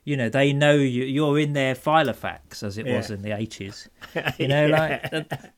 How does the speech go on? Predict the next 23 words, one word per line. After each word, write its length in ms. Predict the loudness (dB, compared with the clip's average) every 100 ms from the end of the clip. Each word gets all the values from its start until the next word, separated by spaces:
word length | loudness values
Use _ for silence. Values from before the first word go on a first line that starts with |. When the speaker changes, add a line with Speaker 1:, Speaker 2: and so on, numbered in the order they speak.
| -10 -10 _
Speaker 2:
<laughs> 80 | -12 -12 _ -12 -12 _ -6 -6 _ -10 -8 -2
You 140 | 0 2
got 240 | 4 2
him, 100 | 2
you 260 | 2 4 4
got 360 | 2 0 0 -4
in 180 | -4 -4
their 200 | -6 -8 -8 -6
filofax. 680 | -6 -6 -14 -20 -20 -20 -10
Speaker 1:
Yeah, 480 | 2 6 8 6 0 -8
no, 180 | 2 4
you're 300 | 6 6 6
right, 300 | 6 6 6
Speaker 2:
<laughs> 80 | 4
Speaker 1:
that 300 | 4 4 -2
kind 260 | -4 -2 -2
of 80 |
thing. 160 | -2 -6 -8 -4
I 200 | 0 0
suppose 340 | 2 0 2
that's 400 | 2 2 0 -4
where 180 | 0 0
it 140 | 0